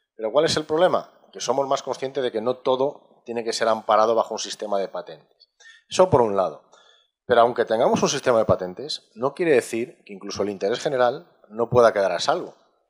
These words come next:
Porque las patentes, al fin y al cabo, son objeto de expropiación. ¿De acuerdo? No olvidemos nunca,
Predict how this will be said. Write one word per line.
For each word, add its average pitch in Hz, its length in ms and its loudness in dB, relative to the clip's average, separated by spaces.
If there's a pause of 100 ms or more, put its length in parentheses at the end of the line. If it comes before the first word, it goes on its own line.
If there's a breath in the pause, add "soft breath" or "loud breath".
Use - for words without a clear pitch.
(260)
Porque 95 180 -12
las 95 160 -4
patentes, 156 720 -2
al 190 160 -14
fin 120 120 -6
y - 40 2
al 127 100 -2
cabo, 160 360 -4
son 117 200 -2
objeto 107 300 0
de 98 60 0
expropiación. 98 580 -6
¿De - 1600 -20
acuerdo? 147 280 -12
No 117 100 2
olvidemos 165 420 4
nunca, 156 400 0